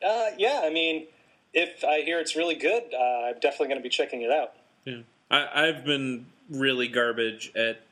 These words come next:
Speaker 2: Mega Man games forever. Uh, I think the character is really cool, but I've just been so bad at those games that I've more or less written them off as just something not for me.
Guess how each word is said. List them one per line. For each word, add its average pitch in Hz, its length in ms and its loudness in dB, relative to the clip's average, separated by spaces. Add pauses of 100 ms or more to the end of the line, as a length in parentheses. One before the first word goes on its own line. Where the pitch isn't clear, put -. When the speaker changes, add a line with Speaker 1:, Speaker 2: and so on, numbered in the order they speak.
(140)
Speaker 2:
Mega 123 440 -2
Man 110 220 -6
games 110 520 -10 (120)
forever. 107 540 -2 (160)
Uh, 107 260 -6
I 110 80 -6
think 110 260 -6
the 117 80 -2
character 113 480 0
is 101 120 -6
really 107 180 -2
cool, 104 320 -6
but 104 140 -8
I've 104 180 -4
just - 320 -10
been 98 320 -10 (840)
so 139 280 0
bad 127 200 2
at - 80 -8
those 120 180 -4
games 113 320 -2
that 113 100 0
I've 110 300 -4 (120)
more 131 300 -2
or 127 60 0
less 120 300 -2
written 110 220 -2
them 110 140 -6
off 110 540 -6
as 104 220 -4
just 107 240 -2
something 107 320 -6
not 104 220 -4
for 107 80 -10
me. 101 360 -8